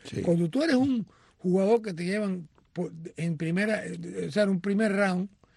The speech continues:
Speaker 2: y, y, y caes en cu-, cuarta organización, al-, ahí hay algo, ahí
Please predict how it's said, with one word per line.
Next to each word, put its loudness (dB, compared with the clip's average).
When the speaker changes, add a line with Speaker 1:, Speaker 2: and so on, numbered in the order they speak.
Speaker 2:
y, -4
y, 0
y -6
caes 0
en 0
cu-, -4
cuarta -2
organización, -2
al-, -2
ahí 0
hay 2
algo, -6
ahí -16